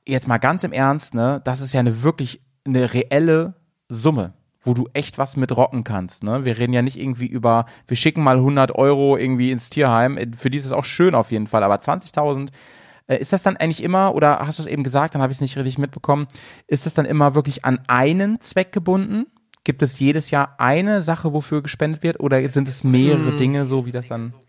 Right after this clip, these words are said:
Speaker 2: Ein bis zwei. Dieses Jahr war es eine, ähm, eine karitative Einrichtung auch.
Speaker 1: Ja.
Speaker 2: Und, ähm, ich glaub, äh, vor zwei Jahren waren's noch zwei. Ähm, also das, das sucht sich aber das Veranstalterteam,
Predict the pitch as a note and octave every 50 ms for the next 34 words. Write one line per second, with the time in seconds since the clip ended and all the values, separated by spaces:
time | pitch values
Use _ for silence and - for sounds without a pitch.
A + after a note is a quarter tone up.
0 | _ _ - B2 B2+ C3+ - D#3+ E3 C3+ A2+ C3+ C#3+ C3+ - - - - A2+ A2
1 | G#2+ C#3+ G3 F#3 - G3 C3+ B2 A#2+ A2+ - - - A#2+ B2+ D3 G#3 B3 B3 G#3+
2 | - - - - - - - - D3 D3+ D3+ D3+ D3+ D3 D3 D3 D3+ D3 C3+ -
3 | _ _ _ _ _ - C3 C#3+ D#3 D3+ - D#3 D#3+ D#3 C#3 C#3 B2+ - D3+ D3
4 | B2 B2+ - D#3 G3+ G#3 F#3+ G3 - - F3+ E3 B2+ C3 D3+ D3+ - - - -
5 | - - - - - - A#2 B2+ B2+ C3 C3 C3 C3 - G2+ B2+ A#2+ A#2 A#2 A#2
6 | A2+ - - - - A#2+ A#2+ - - _ _ - D3 - - - - D2 D#2 C#2+
7 | D2 - - - - - B2 - - - A#2 A2 A2 E3 D3+ D3 C3+ A2+ G#2+ A2+
8 | C3 B2+ B2+ - C3 A#2+ G#2 - - _ _ - - - - - A2+ G#2 A2+ A#2
9 | B2 C#3 E3 F#3+ F3+ F3+ - _ _ _ _ _ _ _ _ _ _ - - C3
10 | C3 B2+ B2+ B2+ B2+ B2 - - - E3 F3 D3+ D3+ B2 C#3+ C#3 - - - -
11 | C#3+ C#3 - D3+ D3 C3+ - C#3 C#3 A2+ B2 A#2+ A2+ - - B2 - C3+ C3+ -
12 | - C3 B2 A2 A#2+ A2 - - B2+ A#2+ A#2+ A#2